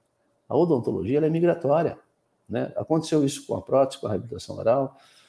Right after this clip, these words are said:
com a estética, com a ortodontia, com todas as especialidades.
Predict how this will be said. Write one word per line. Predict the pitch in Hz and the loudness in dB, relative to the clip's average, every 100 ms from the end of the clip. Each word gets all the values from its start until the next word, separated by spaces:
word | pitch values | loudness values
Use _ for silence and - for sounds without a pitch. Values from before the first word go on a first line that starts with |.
| _ _ - | _ _ -4
com | 117 | -2
a | 107 | -2
estética, | - 135 139 139 139 - 123 | 2 8 8 8 0 -2 -2
com | - 123 120 110 | -2 -4 -2 -2
a | 107 101 95 92 92 92 90 90 87 | 0 0 -2 -4 -4 -6 -6 -8 -2
ortodontia, | 107 101 98 95 - 170 175 160 - | -2 -2 -4 -4 -2 2 4 2 -2
com | 240 | -6
todas | 226 240 269 185 | 0 2 2 0
as | 135 | -2
especialidades. | 113 - 104 110 104 92 - 67 - | -4 -6 -6 -6 -6 -6 -6 -10 -18